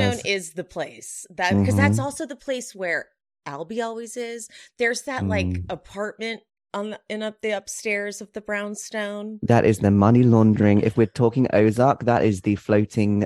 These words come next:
Speaker 1: um, casino of,
Speaker 2: It
Speaker 1: of, uh, of New Jersey, you know?
Speaker 2: And that's also where Dina's ex-husband worked as well. So I feel like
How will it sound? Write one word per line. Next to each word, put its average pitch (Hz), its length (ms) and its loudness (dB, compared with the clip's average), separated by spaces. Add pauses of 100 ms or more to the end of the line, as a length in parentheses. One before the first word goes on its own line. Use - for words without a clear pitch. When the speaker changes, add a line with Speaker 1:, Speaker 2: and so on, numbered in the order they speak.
Speaker 1:
um, 95 280 0
casino 92 640 0 (200)
of, 95 340 0
Speaker 2:
It - 40 2
Speaker 1:
of, 95 320 2
uh, 85 200 0 (180)
of 104 160 -4
New 98 180 2
Jersey, 90 460 0
you 90 100 0
know? 92 80 0
Speaker 2:
And 107 80 2
that's 247 260 -8
also 277 300 -8
where 190 160 -12
Dina's 170 480 -12
ex-husband 185 640 -14
worked 165 540 -12
as 214 200 -16
well. 269 400 -16 (1300)
So 170 1080 -6 (600)
I 196 140 -6
feel 226 240 -8
like 208 220 -6